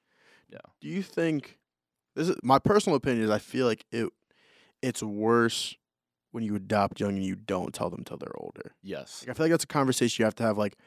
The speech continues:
Speaker 2: when they're young, because I feel like if you, like, if you're young and you live your whole li-, like,
Speaker 1: Mm-hmm.
Speaker 2: say,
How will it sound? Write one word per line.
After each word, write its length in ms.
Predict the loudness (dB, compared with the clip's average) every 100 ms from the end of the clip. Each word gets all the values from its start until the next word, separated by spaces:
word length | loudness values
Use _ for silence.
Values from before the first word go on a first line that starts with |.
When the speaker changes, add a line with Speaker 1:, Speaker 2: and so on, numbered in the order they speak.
| _ _ _ _ _
Speaker 2:
when 220 | 0 2 4
they're 140 | 2
young, 300 | 2 2 2
because 220 | -2 -4
I 40 | -2
feel 140 | 0
like 100 | 0
if 140 | -2 -6
you, 440 | -2 0 0 -4 _ -16
like, 180 | -14 -8
if 80 | 2
you're 120 | 2
young 340 | 6 4 4
and 80 | 2
you 60 | 0
live 160 | -2 -4
your 100 | -8
whole 340 | 0 0 0
li-, 60 | -4 -6
like, 140 | -8
Speaker 1:
Mm-hmm. 220 | -8 -10
Speaker 2:
say, 340 | -4 2 2